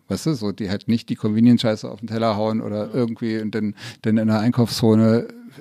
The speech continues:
Speaker 1: irgendwie in der,
Speaker 2: Ja.
Speaker 1: ne, Fußgängerzone platziert sind oder so. Und, ähm, das finde ich so ein bisschen schade, dass da, dass, dass die gar kein Gehör finden. Also ich stelle auch fest, dass,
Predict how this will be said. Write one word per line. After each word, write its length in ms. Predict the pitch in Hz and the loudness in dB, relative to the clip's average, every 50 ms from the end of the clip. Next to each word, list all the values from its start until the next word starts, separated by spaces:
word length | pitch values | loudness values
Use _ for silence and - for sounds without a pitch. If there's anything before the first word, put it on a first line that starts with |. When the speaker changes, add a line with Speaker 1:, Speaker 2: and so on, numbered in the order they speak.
| - | -14
Speaker 1:
irgendwie 380 | - 123 107 110 104 107 113 110 | -12 -10 -8 -8 -6 -6 -6 -6
in 80 | 107 107 | -6 -6
der, 260 | 107 104 104 104 107 - - - - - | -6 -6 -6 -8 -10 -12 -16 -18 -18 -14
Speaker 2:
Ja. 60 | 269 160 | -10 -6
Speaker 1:
ne, 260 | 127 135 120 117 117 - 226 147 | -6 -6 -6 -8 -10 -12 -14 -16
Fußgängerzone 920 | - - - - 131 - 123 113 110 107 101 - 117 113 107 110 110 107 107 - - | -16 -10 -6 -6 -2 0 2 2 2 2 0 0 0 2 2 2 2 0 -2 -4 -4
platziert 380 | - 113 104 - - 117 101 - | -4 -4 -2 -2 -2 -2 -2 -2
sind 160 | - 101 98 | -4 -4 -4
oder 160 | 117 107 104 101 | -2 -4 -4 -2
so. 100 | 98 101 - - - - - - - - - _ _ | -4 -6 -8 -12 -20 -20 -20 -20 -20 -20 -20 _ _
Und, 300 | - 131 120 120 117 - - | -4 0 0 0 0 -2 -4
ähm, 280 | 139 123 113 107 101 _ - _ _ - | -4 -2 -2 -2 -4 _ -16 _ _ -2
das 180 | 127 135 - | -2 -2 0
finde 120 | - 156 147 | 2 2 2
ich 40 | 135 | 2
so 40 | 139 | 2
ein 40 | |
bisschen 180 | 143 135 147 143 | 0 0 -2 -2
schade, 260 | 131 139 143 131 117 | 0 0 0 0 0
dass 220 | 107 107 104 - - | 0 -2 -6 -6 -4
da, 420 | 120 113 113 117 120 120 123 127 _ _ _ _ _ _ _ _ _ _ _ _ _ _ _ _ _ _ _ _ _ _ _ _ | -2 -2 0 0 0 -2 -4 -6 _ _ _ _ _ _ _ _ _ _ _ _ _ _ _ _ _ _ _ _ _ _ _ _
dass, 260 | - 131 - - _ - | -8 -8 -8 -10 _ -6
dass 220 | - 123 - - | -6 -6 -6 -6
die 160 | - 135 131 | -6 -6 -2
gar 160 | 123 139 123 | -2 -2 -2
kein 200 | - - 120 131 | -2 -2 -4 -2
Gehör 380 | 117 123 107 107 127 151 165 156 | -2 0 0 0 2 2 0 0
finden. 480 | - - - 110 98 92 87 95 95 98 | -2 -4 -4 -2 -2 0 0 0 0 -2
Also 380 | 107 117 - - 117 110 104 101 - - - | -2 -4 -2 -2 -2 -2 -2 -4 -8 -12 -14
ich 280 | - - - - - - | -14 -14 -16 -16 -14 -10
stelle 240 | - - 113 117 123 | -6 -4 -2 -2 -2
auch 80 | 113 | -2
fest, 320 | - 131 139 127 - - 120 | -2 -2 -2 -2 -2 -2 -2
dass, 580 | 104 - - - - - - - - - - | -2 -4 -6 -14 -16 -16 -16 -18 -18 -18 -12